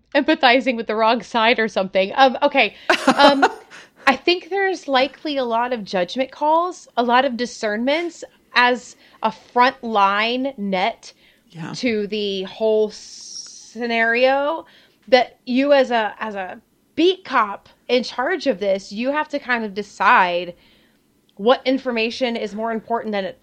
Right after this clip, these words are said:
Speaker 1: something else and kind of decide, okay, what's our lane and where are we staying in it? And then I've got to move forward. And there's probably enough times where you had to turn a blind eye and it's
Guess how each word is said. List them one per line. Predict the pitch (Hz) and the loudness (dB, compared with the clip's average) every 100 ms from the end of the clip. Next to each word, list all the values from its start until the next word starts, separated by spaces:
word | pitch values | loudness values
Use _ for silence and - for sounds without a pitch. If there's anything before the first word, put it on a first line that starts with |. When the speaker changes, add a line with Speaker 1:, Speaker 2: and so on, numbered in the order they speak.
| _ | _
Speaker 1:
something | - 240 214 208 190 | -10 -6 -4 -6 -4
else | 202 302 190 - - | 0 0 -2 -8 -8
and | 208 | -8
kind | 196 226 233 | -4 -2 -2
of | 208 | -4
decide, | 214 202 214 202 202 | -6 -2 2 2 0
okay, | 208 202 | -4 -4
what's | 190 233 247 | 0 0 0
our | 226 | -2
lane | 185 214 185 170 170 _ _ _ _ - | -2 -4 -4 -8 -12 _ _ _ _ -10
and | 214 | -2
where | 226 233 | 2 2
are | |
we | 226 | 0
staying | 220 233 226 269 190 | -2 0 2 0 -2
in | 185 | -2
it? | 190 - 190 _ _ | -4 -6 -14 _ _
And | 220 220 | -2 0
then | 226 | 0
I've | 233 220 | 0 -2
got | 247 214 | -4 -4
to | 233 | -4
move | 220 214 | -4 -4
forward. | - 262 339 233 202 202 - - - | -4 0 2 0 -2 -6 -12 -20 -2
And | 240 233 226 220 196 - | 0 2 0 -6 -12 -6
there's | 240 233 | -6 -6
probably | - - 339 349 269 | -4 2 2 2 0
enough | 220 226 320 - | 2 2 2 0
times | 262 226 214 | -6 -6 -4
where | 226 | -4
you | 214 | -2
had | 214 | -2
to | 202 | -6
turn | - 233 208 | -8 -6 -6
a | |
blind | 190 208 220 226 | -4 -2 -2 -2
eye | 202 196 214 233 233 _ _ _ 226 | 0 2 2 0 -4 _ _ _ -2
and | 226 | 0
it's | 214 - - - | -2 -6 -20 -20